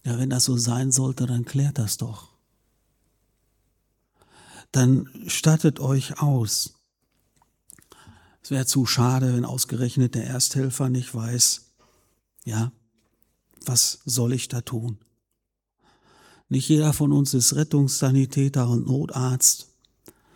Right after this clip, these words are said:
Nicht jeder von uns ist Therapeut. Und das ist auch in Ordnung so. Jeder von uns hat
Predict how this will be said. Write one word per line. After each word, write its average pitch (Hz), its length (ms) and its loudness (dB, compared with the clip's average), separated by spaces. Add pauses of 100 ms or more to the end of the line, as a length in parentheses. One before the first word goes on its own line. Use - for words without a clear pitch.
(320)
Nicht 123 180 0
jeder 151 240 2
von 131 260 4
uns 139 260 0
ist 131 180 0
Therapeut. 127 880 -2 (680)
Und 135 120 -4
das 135 120 -2
ist - 40 -4
auch - 120 -8
in 127 120 -2
Ordnung 127 440 0
so. 113 340 -4 (1300)
Jeder 147 240 2
von 135 200 0
uns 135 360 2
hat - 280 -2